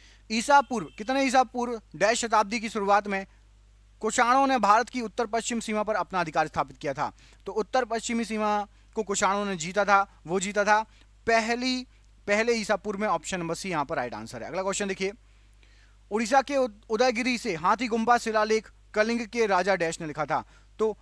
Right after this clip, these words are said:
हाथी गुम्बा शिलालेख ये लिखा था कलिंग के राजा खारवेल ने। ऑप्शन नंबर एक खारवेल राइट आंसर है। हर्षवर्धन के राजसभा,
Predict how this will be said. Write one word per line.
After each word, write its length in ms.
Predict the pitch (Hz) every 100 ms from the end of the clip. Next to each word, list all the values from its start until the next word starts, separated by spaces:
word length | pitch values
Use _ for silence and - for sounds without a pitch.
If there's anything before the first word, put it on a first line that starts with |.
| _
हाथी 360 | 185 220 240
गुम्बा 320 | 254 226 233 226
शिलालेख 480 | 220 202 196 202
ये 180 | 175 180
लिखा 200 | 196 196
था 80 | 196
कलिंग 480 | 185 196 190 202 196
के 120 | 196
राजा 220 | 170 180
खारवेल 420 | 175 160 165 190
ने। 220 | 190 175 175 _ - - _ _ _ _ _ _ _ - -
ऑप्शन 320 | 170 - 226
नंबर 200 | 220 220
एक 120 | 226
खारवेल 400 | 180 175 190 202
राइट 200 | 160 143
आंसर 300 | 127 127 139
है। 80 | 110 - - _ - - - _ _ _ _ -
हर्षवर्धन 640 | 214 262 262 254 247 247
के 220 | 240 262
राजसभा, 760 | 226 190 202 202 220 208 202 -